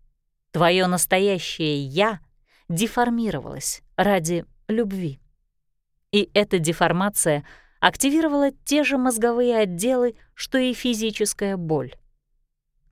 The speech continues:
Наконец мы выросли и родили детей. И тут вполне понятным стало наше перенапряжение, когда сын или дочь внезапно запускает механизмы, вызывающие на поверхность те эмоции, которые мы вытесняли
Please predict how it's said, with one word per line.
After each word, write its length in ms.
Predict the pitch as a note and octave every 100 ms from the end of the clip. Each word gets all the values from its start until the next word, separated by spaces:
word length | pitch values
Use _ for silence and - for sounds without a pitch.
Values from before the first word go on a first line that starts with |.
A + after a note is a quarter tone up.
| _ -
Наконец 560 | F#3 G#3 B3+ G4 -
мы 100 | C4+
выросли 580 | A3+ D#3 D#3 E3 - F3+ - _ _ _ _ -
и 120 | F#3+
родили 420 | F3+ F3 B3 B3
детей. 560 | C#3+ C3+ D3 C#3+ - - _ _ _ _ _ _ _ -
И 80 | G#3
тут 200 | F#4+ -
вполне 600 | - - B3 B3 D4 E4+
понятным 720 | C#4 C#4 C#4+ C#4+ F#3+ D3+ D3+
стало 440 | - - A#3 G#3+
наше 320 | F3 G#3 -
перенапряжение, 920 | - G#3 G#3 G3+ A3 A3+ A#3+ E3+ C#3+ C#3+ - -
когда 300 | A3+ G3+ B3
сын 400 | - - C#4 G#3+ -
или 220 | G#3+ G3+
дочь 440 | F#3 D#4+ F4 - - _ _
внезапно 580 | C#3+ E3 A#3+ C#4+ E4+ D4
запускает 560 | C4 - - B3+ A#3 G#3+
механизмы, 720 | G3+ - F3+ D#3+ D#3 F#3 A3 - -
вызывающие 720 | D#3+ A3+ D#4 F4 D#4+ - C4
на 80 | B3+
поверхность 800 | B3 D#4 E4 - C#4+ - - -
те 260 | D4 B3
эмоции, 520 | A3+ D#4 E4+ - A#3
которые 420 | G#3+ A#3 B3 A#3+ A3
мы 320 | G#3 C#4+ D4+
вытесняли 640 | G3+ G#3 - B3+ C#4 G3